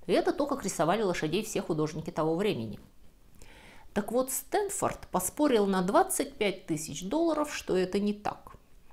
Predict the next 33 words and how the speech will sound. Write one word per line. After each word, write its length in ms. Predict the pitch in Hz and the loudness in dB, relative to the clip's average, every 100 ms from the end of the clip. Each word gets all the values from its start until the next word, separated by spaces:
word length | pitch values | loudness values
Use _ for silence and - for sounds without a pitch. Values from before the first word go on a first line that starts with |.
| - - - | -20 -14 0
Он 180 | 320 294 | 2 4
был 140 | 277 | 4
очень 260 | 254 - 185 | 4 4 4
богатым 380 | 170 143 147 | 4 4 0
человеком, 560 | 143 143 139 117 - 208 | -4 -2 -2 -2 -4 -2
он 140 | 247 | 0
был 180 | 214 220 | 2 2
мультимиллионером. 880 | 180 196 196 185 165 160 143 123 - - - - - - - | 2 2 0 0 0 0 -2 -6 -8 -16 -20 -20 -20 -16 -12
Он 160 | - 208 | -2 2
разбогател 640 | 208 202 202 202 202 233 226 | 4 4 4 2 4 2 4
на 160 | 185 | 2
железных 480 | 180 185 175 175 165 | 2 4 4 2 2
дорогах 400 | 165 262 285 262 | 2 2 2 -2
и 40 | |
спекуляции 580 | 202 - 180 180 175 - | -4 -2 0 0 0 -2
недвижимостью. 880 | 170 170 151 139 135 120 - - 180 - - - - - - | -2 0 0 -2 -2 -8 -12 -14 -16 -18 -20 -20 -20 -20 -8
И 100 | - | -2
Стэнфорд 640 | 202 - - 370 370 330 - | 0 0 0 0 0 -2 0
не 100 | 247 | 2
пожалел 500 | 247 233 233 247 226 | 2 4 4 6 4
еще 380 | 220 220 320 | 2 0 0
сорок 400 | 403 - 202 165 | 0 2 4 2
тысяч 480 | - - 127 - - | 0 -2 -2 -4 -4
на 140 | 180 185 | -2 0
то, 100 | 294 | -2
чтобы 260 | - 220 | 0 0
провести 580 | 220 220 202 - - 214 | 2 2 0 -2 -4 -4
серию 400 | 196 190 165 156 | 0 2 4 2
экспериментов, 840 | 156 - - 165 220 370 349 175 | 0 -4 -2 0 0 -2 0 -2
доказывающих 960 | 151 160 160 220 277 262 247 247 - - | 0 -4 2 2 2 0 -4 -4 -8 -4
его 200 | 175 180 | -4 -2
точку 340 | 185 170 - | -4 -8 -6
зрения. 440 | 170 165 127 - | 0 0 0 -6